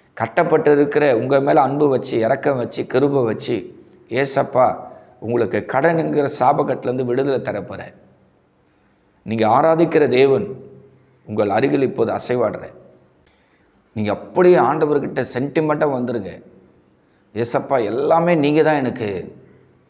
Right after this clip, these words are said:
உங்களை தவிர எனக்கு உதவி செய்ய யாருமே கிடையாது, என்னை விடுவிக்க உம்மால் தான் கூடுன்னு" சொல்லி,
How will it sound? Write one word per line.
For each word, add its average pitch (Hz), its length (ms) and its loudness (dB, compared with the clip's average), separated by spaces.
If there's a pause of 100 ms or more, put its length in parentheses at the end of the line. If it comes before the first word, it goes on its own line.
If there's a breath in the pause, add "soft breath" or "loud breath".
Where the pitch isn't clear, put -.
(120)
உங்களை 113 320 -6
தவிர 147 540 2
எனக்கு 123 320 -4
உதவி 147 240 -2
செய்ய 127 260 -2
யாருமே 143 380 0
கிடையாது, 117 680 0 (920)
என்னை 110 240 -6
விடுவிக்க 151 440 4
உம்மால் 143 400 0
தான் 151 220 -2
கூடுன்னு" 156 280 0
சொல்லி, 113 640 -4